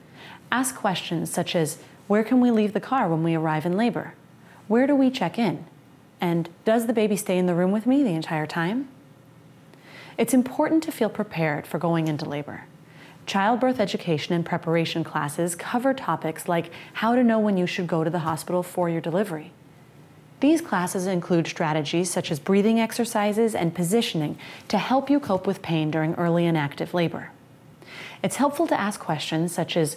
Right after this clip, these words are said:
"What can I do during early labor to help me cope with contractions?" And, "How can my partner best support me through the process?"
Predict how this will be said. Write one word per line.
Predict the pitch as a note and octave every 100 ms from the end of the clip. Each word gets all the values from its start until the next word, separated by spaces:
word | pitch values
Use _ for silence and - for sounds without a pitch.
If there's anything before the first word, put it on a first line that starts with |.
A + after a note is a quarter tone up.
| - - -
"What | F#3 A3
can | - B3+
I | C4+
do | F#3 E3
during | E3+ E3
early | D#3+ E3 F#3+
labor | D#3+ D3+ E3
to | D#3+
help | - E3+
me | F#3+
cope | F#3 E3+ D3
with | F3
contractions?" | - E3 D#3 D3 G3+ C4 C4 - - -
And, | G#3 A3 - - -
"How | G#3
can | G#3+ A#3
my | A3+
partner | G#3+ G#3 F#3 F#3+
best | F3 A3 A3+
support | - B3+ - A3
me | E3 D3+
through | - E3+
the | D3
process?" | - G#3 - - - -